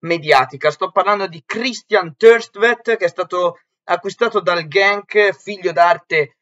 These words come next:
importante, perché il padre di Christian è Erik, Erik Törstvedt, che è stato il miglior portiere della storia del calcio norvegese ed è anche il, il primatista per numero di presenze in nazionale, quindi un figlio d'arte in patria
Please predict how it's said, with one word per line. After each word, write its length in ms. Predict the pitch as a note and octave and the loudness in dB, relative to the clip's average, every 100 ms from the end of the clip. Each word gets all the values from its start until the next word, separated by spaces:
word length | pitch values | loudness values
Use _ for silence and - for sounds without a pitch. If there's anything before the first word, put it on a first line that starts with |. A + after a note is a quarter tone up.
| _ - | _ -10
importante, 800 | F3 C#3 D3 - C#3+ A2 B2+ A3 | -8 -4 -4 2 0 0 0 0
perché 260 | G3+ - | 0 -4
il 160 | C#3 B2+ | -6 -2
padre 420 | - D#3 D3 D3 | 4 4 4 0
di 100 | C#3+ | -4
Christian 520 | C3+ F3+ F3+ E3+ D3 | -6 -10 -6 -2 -2
è 220 | C#3 C3 - | -2 -4 -2
Erik, 580 | F3 D#3+ D3 D#3 D#3+ - | 2 2 2 -2 -4 2
Erik 440 | G3+ C#3+ D3 C3+ | 2 2 -4 -10
Törstvedt, 600 | B2+ E3+ D#3+ D3+ C#3+ C#3+ | -8 -8 -8 -6 -4 -4
che 60 | C#3 | -8
è 40 | |
stato 220 | C3 D3+ | -6 -6
il 40 | D#3 | -8
miglior 320 | D3+ E3 G#3+ | -4 0 0
portiere 460 | E3+ D#3 F3+ E3+ D3 | -2 -4 0 0 0
della 220 | D3 C#3+ | -2 -2
storia 540 | - D3+ D3+ C#3+ C3+ - _ _ _ _ | -4 0 2 2 0 -2 _ _ _ _
del 220 | C#3+ D3 | -4 -2
calcio 320 | B2+ E3 - | 4 2 2
norvegese 760 | E3+ E3+ D3 E3 D#3+ G#3+ A3+ G#3+ | -6 -6 -4 -2 4 6 6 2
ed 100 | F3+ | 2
è 60 | D3+ | 0
anche 520 | C#3+ E3 - E3+ D#3+ | 0 -4 -4 -4 -4
il, 680 | D3+ C#3+ C#3 C3+ C3 B2+ A#2+ - _ - | -8 -6 -2 0 0 -2 -6 -10 _ -14
il 120 | D3 | -8
primatista 680 | F#3 F3+ E3+ G#3+ F#3 - D3 | -4 0 0 -2 -8 -2 0
per 140 | D3+ | -2
numero 360 | D#3 E3 D#3+ D3+ | -6 -8 -4 -4
di 120 | D3+ | -4
presenze 500 | F3+ D#3+ D3+ D3 D#3+ | -8 -6 -4 -6 -8
in 60 | C#3+ | -10
nazionale, 540 | C#3 - C#3 A#2+ B2 | -8 -8 -8 -8 -8
quindi 320 | C3+ C3+ C3 - - | -10 -10 -10 -12 -18
un 120 | - C3+ | -16 -14
figlio 220 | D#3+ D#3 | -4 2
d'arte 340 | D#3 D#3 - | 6 4 2
in 120 | D3+ | -6
patria 460 | C3 D3+ D3 D3+ C#3 | 2 2 2 0 -2